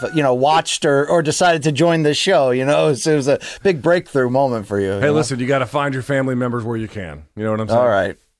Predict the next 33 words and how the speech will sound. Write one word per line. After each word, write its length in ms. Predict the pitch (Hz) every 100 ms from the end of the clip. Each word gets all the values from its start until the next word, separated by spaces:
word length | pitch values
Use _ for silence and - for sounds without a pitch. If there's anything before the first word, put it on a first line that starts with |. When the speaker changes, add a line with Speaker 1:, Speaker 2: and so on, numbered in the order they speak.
| _ 120
Speaker 1:
All 220 | 113 110
right. 200 | 101 - - -
Hey, 120 | 269
Luke, 220 | 277 285
how 140 | 262 381
about 260 | 392 294
this 200 | 262 -
hero? 260 | 196 247 220
You 160 | 233
know, 80 | 277
you 80 | 285
know 120 | 339
they 120 | 320 302
say 240 | 302 285
no, 200 | 254 233
no 260 | 233 262 220
good 260 | 262 214
deed 240 | 233 262 202
goes 240 | 247 233
unpunished. 540 | 240 226 240 254 -
How 100 | 262
about 260 | 339 311 -
this 200 | 254 -
heroism 540 | 240 233 190 156 143 139
from 160 | 160
this 160 | 151 -
inline 440 | 202 190 170 151
skater 360 | - 190 185 143
to 140 | 156
avoid 400 | 160 127 277 269
this 160 | 185 -
child, 600 | - - 247 262 147 110
right? 360 | 147 233 294